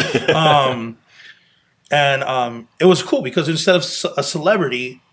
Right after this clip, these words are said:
Speaker 2: he was looking at the character which the celebrity played. Um, and, um, I thought that was, I was, that was really interesting. So,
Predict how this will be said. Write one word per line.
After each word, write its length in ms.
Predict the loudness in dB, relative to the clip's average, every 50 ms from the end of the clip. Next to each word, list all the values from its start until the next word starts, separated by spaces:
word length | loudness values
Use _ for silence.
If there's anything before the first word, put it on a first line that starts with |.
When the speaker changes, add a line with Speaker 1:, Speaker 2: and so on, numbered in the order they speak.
| _ _ _
Speaker 2:
he 280 | _ -6 -2 -2 -2 -2
was 180 | -2 -4 -6 -6
looking 240 | -8 -8 -6 -6
at 120 | -6 -6 -8
the 60 | -12
character 600 | -12 -10 -8 0 0 0 0 0 -6 -12 -14 -14 -10
which 280 | -8 -8 -8 -6 -6 -8
the 80 | -6
celebrity 400 | -8 -6 -8 -8 -8 -10 -10 -16
played. 400 | -20 _ -6 -4 -4 -4 -6 -12 _ -20 -20 -20 -20 -20 -20 -10 _
Um, 480 | -2 -2 -2 -2 -2 -6 -8 -10 -14 _ _
and, 240 | -6 -4 -4 -2 -4
um, 520 | -4 -4 -4 -4 -6 -8 -10 -10 -12 -14 -18 _ _ _ _ _ _ _ _
I 60 | -4 -2
thought 160 | 0 0 2
that 80 | 4 2
was, 200 | 2 0 -2 -8 -12 _
I 60 | -2 -2
was, 200 | -2 -2 -4 -10 -14 -2
that 120 | 0 0 2
was 120 | 2 0
really 240 | -2 -2 -2 -2 -4
interesting. 440 | -6 -6 -8 -12 -14 -14 -16 _ -10
So, 540 | -6 -4 -2 -2 -2 -2 -4 -6 -10 _